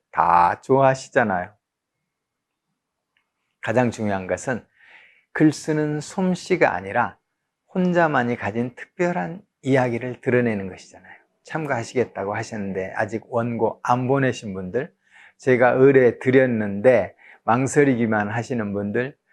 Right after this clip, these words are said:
지금 바로 자판 두드리기 시작하시면 좋겠습니다.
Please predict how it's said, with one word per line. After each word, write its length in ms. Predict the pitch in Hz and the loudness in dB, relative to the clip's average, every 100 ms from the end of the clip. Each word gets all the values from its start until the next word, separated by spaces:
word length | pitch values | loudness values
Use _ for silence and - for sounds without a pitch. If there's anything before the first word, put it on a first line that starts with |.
| _ | _
지금 260 | - 143 135 | -2 0 2
바로 220 | 107 110 | 2 0
자판 580 | 104 143 - - 120 113 | 0 -4 -2 -2 -2 -4
두드리기 720 | 117 104 104 98 110 120 117 _ | -4 -2 -2 -2 0 0 -4 _
시작하시면 920 | - - 143 123 110 - 101 110 117 | -20 -2 0 0 -4 -8 -6 -4 -4
좋겠습니다. 920 | - - 104 - - 95 - - 95 | -8 -12 -12 -12 -14 -18 -16 -12 -14